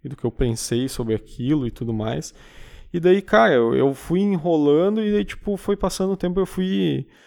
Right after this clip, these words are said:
simplesmente, como eu não fiz mais em cima da hora, eu queria gravar talvez um, ah, tipo, um podcast, assim, como eu tô falando, mas não só sobre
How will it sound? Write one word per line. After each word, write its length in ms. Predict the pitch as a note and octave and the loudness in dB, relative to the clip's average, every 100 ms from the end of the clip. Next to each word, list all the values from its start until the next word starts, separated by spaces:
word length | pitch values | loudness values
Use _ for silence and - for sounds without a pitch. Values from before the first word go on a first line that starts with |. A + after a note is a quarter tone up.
| _ _ _ | _ _ _
simplesmente, 600 | - F3 F3+ F#3+ F#3+ G3 | -4 0 4 4 2 0
como 260 | - D#3+ E3 | -2 0 2
eu 60 | F3 | 2
não 140 | D#3+ | 0
fiz 320 | - D#3+ E3+ | -2 0 0
mais 380 | E3+ C#3+ C#3 D3 | 0 2 2 2
em 40 | D3 | -2
cima 300 | - D3+ C3 | -4 -2 0
da 160 | A#2+ | 2
hora, 280 | A2 B2+ D3+ | 4 4 4
eu 60 | C#3 | 2
queria 360 | C#3+ C3 C#3 | 0 2 2
gravar 340 | C#3 B2+ B2+ B2+ | 4 2 2 0
talvez 340 | C#3+ C3+ B2+ | 0 0 0
um, 320 | C3+ A#2 G#2+ A#2 _ _ _ _ _ - | -2 -4 -6 -10 _ _ _ _ _ -12
ah, 440 | - - - - | -10 -10 -14 -16
tipo, 180 | - - | -10 -6
um 60 | B2 | 0
podcast, 560 | A#2 - D3 F#3 - | 0 0 2 2 2
assim, 220 | D3+ F3 F3 | -4 -4 -2
como 160 | C#3+ | -2
eu 20 | |
tô 80 | C3 | -2
falando, 240 | - D3 F3+ | 0 0 2
mas 220 | E3 D3 | 0 0
não 120 | D#3+ | 0
só 240 | - D#3+ | 2 0
sobre 400 | D#3+ D#3 D3 C#3 | 2 0 0 2